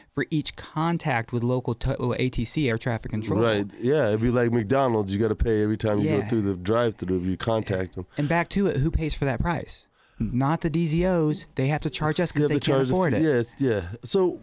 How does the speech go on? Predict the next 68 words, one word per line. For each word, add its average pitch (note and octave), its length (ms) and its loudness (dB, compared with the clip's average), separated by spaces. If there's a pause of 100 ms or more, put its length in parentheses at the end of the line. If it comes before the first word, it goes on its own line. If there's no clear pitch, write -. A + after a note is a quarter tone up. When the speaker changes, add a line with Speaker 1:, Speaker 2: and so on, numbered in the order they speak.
Speaker 2:
so E3+ 380 0 (640)
why D#3+ 200 2
can't, D#3 540 -2
because D#3+ 320 0
I, E3+ 80 2 (160)
I D3+ 160 2
know F3+ 160 2
the E3+ 80 2
problem D3+ 320 2
is C3+ 80 0
still C#3+ 220 0
radar. B2+ 560 0 (160)
Why D3+ 160 2
can't E3 200 0
we F3 80 2
just D3 220 0
digitize C3+ 560 0
the B2+ 80 2
American B2 380 0
system? A#2 400 -2
Why G#2+ 100 2
do A#2 60 0
we B2 100 2
have A2+ 140 -2
to A#2+ 80 0
have, G#2 240 -2
um, G2+ 720 0 (320)
Speaker 1:
That's, C3 240 0
Speaker 2:
I C3+ 60 4
mean, D#3 100 2
it's C3+ 180 0
not, A#2+ 180 2
Speaker 1:
you're F#3+ 160 4
Speaker 2:
I - 20 4
Speaker 1:
over D3 140 2
my C#3 140 4
Speaker 2:
know. - 40 -4
Speaker 1:
pay C3 200 2
grade A2 240 2
now, A2 180 2
Speaker 2:
I'm C3 60 2
Speaker 1:
man. G#2 120 0
Speaker 2:
sorry, G2+ 260 2
man. G2 100 0
Speaker 1:
No, D3+ 200 2
no, D#3+ 200 2
I, A#2+ 280 0
dude, B2 220 0
I B2+ 60 2
wish D#3 200 0
I C3+ 40 0
Speaker 2:
But D#3 80 4
Speaker 1:
could D3 100 0
Speaker 2:
you D3+ 60 2
Speaker 1:
answer F3 160 2
Speaker 2:
know F3 80 4
what E3+ 60 4
I'm D#3 40 2
Speaker 1:
that. - 80 0
Speaker 2:
saying? F#3+ 300 4
Speaker 1:
Yeah. E3+ 80 2
Speaker 2:
Like, D#3 320 2
why D#3 180 2
can't D#3+ 180 0
we E3+ 120 2
just D3 160 0
digitize G#2+ 560 0
it? - 140 -12